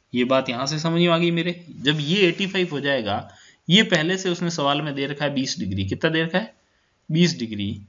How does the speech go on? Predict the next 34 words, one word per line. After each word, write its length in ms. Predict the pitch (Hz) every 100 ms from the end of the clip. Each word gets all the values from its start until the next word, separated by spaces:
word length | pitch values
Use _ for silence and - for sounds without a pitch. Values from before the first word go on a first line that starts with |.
| _ _ -
तो 60 | 147
एटी 280 | 151 196
फ़ाइव 320 | 175 202 202 -
और 160 | 151
बीस 280 | 147 175 180
डिग्री 220 | 156 156 156
कितना 260 | 170 180
होता 200 | 151 147
है 60 | 123
दोस्तों, 320 | 117 - 117 - - - -
ये 160 | 135 135
एक 120 | 135
सौ 120 | 143
पांच 360 | 135 135 156 151
डिग्री 240 | 147 151
होता 220 | 139 139
है। 140 | 156 151
आपका 300 | 127 135 135
आंसर 320 | 127 147 151
क्या 180 | 151 156
पूछा 280 | 156 160 160
था 80 | 160
इसने, 220 | 156 156
बीएडी, 840 | 151 185 196 - 147 143 123 98 98 _ _ _ _ -
ये 120 | 131
बीएडी, 1500 | 135 139 170 180 196 190 - _ _ _ 135 156 165 143 135 117
अच्छा 340 | 127 - - - 123
इसने 220 | - 156
ये 200 | 123 160
वाला 200 | 147 110
एंगल 240 | 95 92
पूछा 300 | 95 90 98
था, 80 | 90
सॉरी, 340 | - 101 92